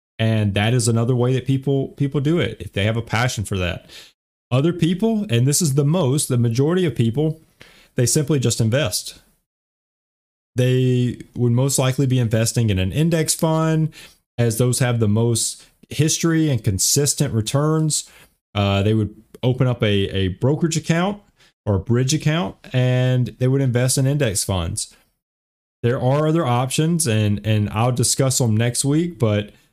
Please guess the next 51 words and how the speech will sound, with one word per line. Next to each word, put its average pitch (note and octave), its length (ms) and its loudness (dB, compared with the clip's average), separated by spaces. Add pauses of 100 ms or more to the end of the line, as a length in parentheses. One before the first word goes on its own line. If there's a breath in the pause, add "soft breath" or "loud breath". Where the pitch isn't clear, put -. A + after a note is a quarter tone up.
(160)
uh, G2 480 0 (920)
for C3 140 2
the B2+ 100 2
brokerage C#3 440 0
account, E3+ 540 -2
they'll A#2+ 160 2
simply C3+ 320 0
just C3 200 0
invest A2+ 420 0
in D3 140 2
it, G3 160 -6 (280)
put B2 120 -2
as G#2 120 0
much A#2+ 240 0
as C3 120 0
they C3 100 2
can C3+ 260 0
into C#3 320 0
it, E3+ 160 -2
let A#2 120 0
it G#2+ 100 -6
grow A#2 360 0
at, G#2+ 200 0 (300 loud breath)
you A#2+ 80 0
know, A#2+ 120 0
on A#2+ 120 0
average, B2+ 480 0
index, B2+ 420 0
the A#2 200 0
S A#2 300 0
and B2+ 80 2
P - 60 -4
five A#2 200 0
hundred A#2 340 2
has F#2+ 100 0
grown G#2+ 320 2
at G#2+ 80 2
about G2 240 -2
ten A2+ 220 0
percent A2+ 420 -2
since G#2 180 -2
the F#2 100 -4
nineteen G2 420 0
twenties. B2+ 480 -2 (400 loud breath)
So A#2+ 180 2
a G#2+ 60 -2
fairly D#3+ 400 0
good D3+ 160 2
history C3+ 340 2
of A#2+ 100 0
return. C3+ 560 0